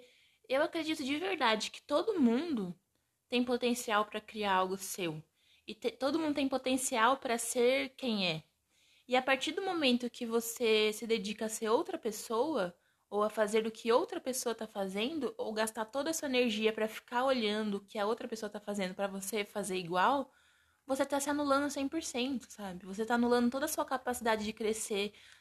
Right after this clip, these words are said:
toda a sua, sua possibilidade de fazer algo único, diferente, sabe? De,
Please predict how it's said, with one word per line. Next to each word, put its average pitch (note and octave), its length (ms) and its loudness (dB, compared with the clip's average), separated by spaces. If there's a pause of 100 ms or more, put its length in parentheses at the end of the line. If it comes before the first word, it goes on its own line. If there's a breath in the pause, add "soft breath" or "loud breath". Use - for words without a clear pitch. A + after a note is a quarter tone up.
(120)
toda B3 160 -2
a - 20 2
sua, C4 220 0 (540)
sua G#3+ 160 0
possibilidade A3+ 920 0
de - 60 -10
fazer A3+ 260 2
algo A3 260 6
único, A#3 520 4
diferente, G#3+ 880 -2 (520)
sabe? F3+ 440 -2
De, A#3+ 880 -2